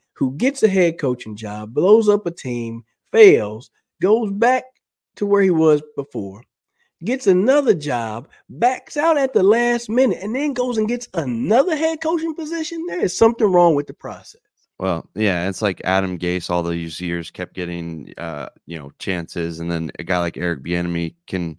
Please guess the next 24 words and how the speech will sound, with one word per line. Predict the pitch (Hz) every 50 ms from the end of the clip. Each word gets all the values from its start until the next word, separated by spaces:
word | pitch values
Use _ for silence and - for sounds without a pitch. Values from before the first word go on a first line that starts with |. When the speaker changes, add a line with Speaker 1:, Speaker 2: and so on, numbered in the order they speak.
| _ _ _ _ _ _
Speaker 2:
barely | 95 95 92 92 90
get | 82 90 80
a | 85
second | - - 92 87 - 82 87
interview. | 101 101 90 82 80 78
Yeah, | 80 85 85 82 85
it's, | 85 - -
it's, | 92 92 85 - - - _ _ - _ _ -
it's | 110 107
bad, | 92 85 98 101 107 98 87 80 - -
and, | - 98 98 90 -
and | 71 98 98 92 -
you're, | - 98 101 -
you're | - 104 104 104
absolutely | 107 104 - 117 107 92 90
right. | 87 92 92 85 76
I, | - 92 82
I | - 92 98
wanna | 101 104 110 113 107
see, | - - - 107 107 101 95 - _ _ _ _ _ _ _ _ _ _ _
as | - 123 113 107
much | 117 113 117 123 - - 160
as, | 160 156 151 131 123 - - - _ _ -
um, | 110 113 110 107 104 101 95 92 87 82